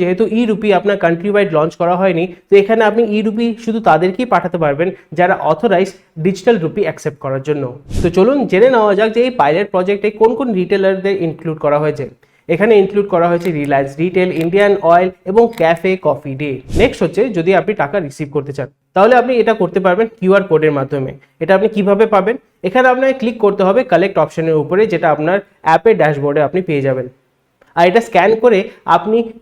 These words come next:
ডিজিটাল কারেন্সি রিসিভ করতে পারবেন যে কোনো ওয়ালেট ইউজার থেকে। ভাবুন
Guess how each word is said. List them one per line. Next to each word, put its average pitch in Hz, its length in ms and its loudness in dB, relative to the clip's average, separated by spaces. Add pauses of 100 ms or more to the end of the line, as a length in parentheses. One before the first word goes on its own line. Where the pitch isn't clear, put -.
ডিজিটাল 214 320 -2 (100)
কারেন্সি 180 400 0 (200)
রিসিভ 208 240 -2 (100)
করতে 156 260 0
পারবেন 147 240 -2 (160)
যে 220 160 0
কোনো 262 200 0
ওয়ালেট 147 340 -2
ইউজার 135 280 -8
থেকে। 135 180 -12 (540)
ভাবুন 202 220 6